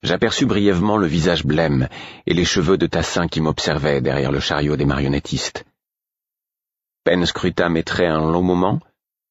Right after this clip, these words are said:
puis il fit la moue, adressa un coup d'œil excédé à ses soldats, puis, d'un petit mouvement de la tête, il leur fit signe que je n'étais pas celui qu'il cherchait.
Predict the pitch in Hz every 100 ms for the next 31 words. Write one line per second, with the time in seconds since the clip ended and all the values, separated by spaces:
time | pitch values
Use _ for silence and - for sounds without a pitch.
0 | - - 110 110 95 117 92 82 76 -
1 | - _ _ _ _ _ _ - 82 82
2 | 85 - 87 80 80 85 82 78 78 -
3 | 76 80 76 78 - 73 85 107 - -
4 | - _ _ - 110 113 92 - - _
5 | - 85 82 95 - 92 87 82 87 80
6 | 76 - 95 - - - _ _ _ -
7 | 104 113 101 98 - - 87 69 62 _
8 | _ _ - 90 98 90 85 73 64 80
9 | 65 64 64 - 65 - - -